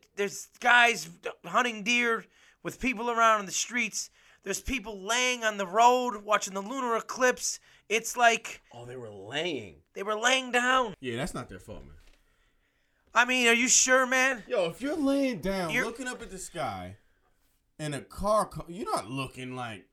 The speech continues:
Speaker 2: that
Speaker 1: Really?
Speaker 2: way for a car coming.
Speaker 1: Five
Speaker 2: You're
Speaker 1: miles
Speaker 2: looking
Speaker 1: per hour. They're in a nature preserve.
Speaker 2: You're
Speaker 1: It's
Speaker 2: laying
Speaker 1: dead silence.
Speaker 2: down.
Speaker 1: There's no noise.
Speaker 2: There's no crickets in them.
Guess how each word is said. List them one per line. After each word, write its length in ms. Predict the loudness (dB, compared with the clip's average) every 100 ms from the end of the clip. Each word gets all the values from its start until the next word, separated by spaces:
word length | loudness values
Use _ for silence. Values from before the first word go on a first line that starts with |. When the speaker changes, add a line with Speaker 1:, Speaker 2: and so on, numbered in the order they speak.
| -12
Speaker 2:
that 40 |
Speaker 1:
Really? 360 | -4 -2 -2 -2
Speaker 2:
way 160 | -4 -6
for 200 | -8 -14
a 40 |
car 360 | -12 -10 -8 -8
coming. 140 | -2
Speaker 1:
Five 180 | 4 4
Speaker 2:
You're 60 | 6
Speaker 1:
miles 220 | 4 4
Speaker 2:
looking 140 | 2
Speaker 1:
per 80 | 6
hour. 260 | 8 8 6 -4 _
They're 160 | 2 8
in 80 |
a 80 | 8 6
nature 380 | 6 6 6 2
preserve. 480 | 0 -2 4 6 6
Speaker 2:
You're 80 | 4
Speaker 1:
It's 140 | -2
Speaker 2:
laying 100 | 4
Speaker 1:
dead 220 | 8 8 6
silence. 880 | 2 10 12 12 8 4 2 0
Speaker 2:
down. 240 | 0 -4 -10 -18 _ _ _ _ _
Speaker 1:
There's 220 | -4 -4
no 220 | 6 8 8
noise. 840 | 8 10 12 10 8 0 -8 -10 -14
Speaker 2:
There's 140 | -12
no 220 | -8 -8
crickets 480 | -8 -10 -12 -12 -14
in 120 | -14
them. 120 | -14